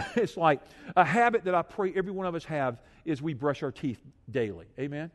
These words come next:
Some are like, "Well, yeah, and, and maybe two or three times a day, that's even better." But you, you, you, you know, you, you do that. So maybe, maybe when you're brushing your team, your team, well, you could br-,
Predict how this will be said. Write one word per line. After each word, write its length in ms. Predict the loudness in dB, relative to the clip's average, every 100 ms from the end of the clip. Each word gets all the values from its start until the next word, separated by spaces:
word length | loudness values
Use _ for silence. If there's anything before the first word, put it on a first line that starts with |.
| _ _ _ _ _ _ _ _
Some 100 | -10
are 40 |
like, 140 | -8 -6
"Well, 140 | -4
yeah, 220 | -2 0
and, 180 | -2 -6
and 100 | -6
maybe 220 | -2 -2
two 140 | -2 -4
or 60 |
three 180 | -4 -6
times 240 | -2 -4 -2
a 40 |
day, 160 | -2 0
that's 180 | -2
even 200 | -2 -2
better." 280 | 2 2 2 -6 -14 2
But 240 | 4 4
you, 160 | 0 -4 -6
you, 180 | -6 -6
you, 160 | -8 -6
you 120 | -4
know, 100 | -2
you, 240 | -2 -2 -6
you 140 | -8 -6
do 200 | -4 -2
that. 180 | -2
So 100 | -2 -2
maybe, 440 | 0 -2 -2 -4 -8 -16 -6
maybe 180 | -6
when 120 | -4 -4
you're 80 |
brushing 380 | -2 -2 -2 -4
your 80 | -8
team, 440 | -6 -6 -6 -8 -12 _ _ _ -10
your 120 | -8
team, 320 | -6 -6 -6 -10
well, 100 | -8
you 140 | -6 -6
could 120 | -6
br-, 120 | -8